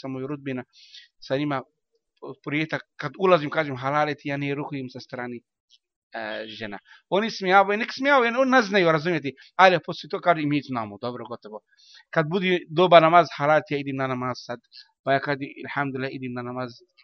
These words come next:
Naučili da kad bude, a poslije oni su klanjali sa mnom. E, poslije toga, e, pokušao sam da budem daleko od, koliko toliko, razumjeti, na kraju ljudi imaju navika, kad dođe ta sestra ili taj brat u to društvo, oni će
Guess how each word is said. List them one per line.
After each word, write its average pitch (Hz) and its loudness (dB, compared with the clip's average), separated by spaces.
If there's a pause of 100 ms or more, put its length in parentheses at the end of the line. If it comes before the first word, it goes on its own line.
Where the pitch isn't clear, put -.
Naučili 160 -2
da 151 0
kad 135 -6
bude, 165 -6 (260)
a 147 2
poslije 202 0
oni 208 2
su - -8
klanjali 175 2
sa 131 -4
mnom. 113 -10 (640)
E, 165 -2
poslije 185 -4
toga, 196 2
e, 156 -2 (440)
pokušao 196 0
sam 175 -2
da 156 4
budem 156 -4
daleko 147 -4
od, 143 -8 (760)
koliko 302 2
toliko, 254 4
razumjeti, 214 0 (260)
na 185 4
kraju 196 0
ljudi 202 -8
imaju 180 -4
navika, 160 0 (280)
kad 156 -6
dođe 160 -2
ta 156 4
sestra 160 -2
ili 143 -2
taj 165 0
brat 170 0
u 151 -8
to 170 -10 (240)
društvo, 196 -4 (360)
oni 208 -2
će - -10